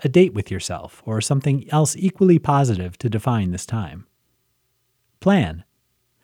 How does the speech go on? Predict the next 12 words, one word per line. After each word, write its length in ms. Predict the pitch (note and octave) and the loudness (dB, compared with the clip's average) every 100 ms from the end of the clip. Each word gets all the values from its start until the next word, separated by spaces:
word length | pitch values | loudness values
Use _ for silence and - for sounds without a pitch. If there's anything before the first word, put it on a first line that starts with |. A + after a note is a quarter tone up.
| _ _ | _ _
Just 200 | A3+ - | -4 2
taking 260 | B3+ G3+ F3 | 2 4 2
time 220 | E3+ D3 | 4 4
off 200 | C#3+ A#2+ | 2 2
isn't 240 | E3+ F3+ F3 | 4 4 6
enough 320 | C3+ C#3+ - | 4 2 0
to 80 | A#2+ | 0
make 200 | A#2+ A#2 | 0 0
you 120 | G#2 | 0
love 320 | A2 A#2 F#2 | 2 0 0
alone 340 | F#2+ G2+ G#2 | 0 2 0
time. 380 | G#2 E2 C#2+ - | -2 -8 -14 -18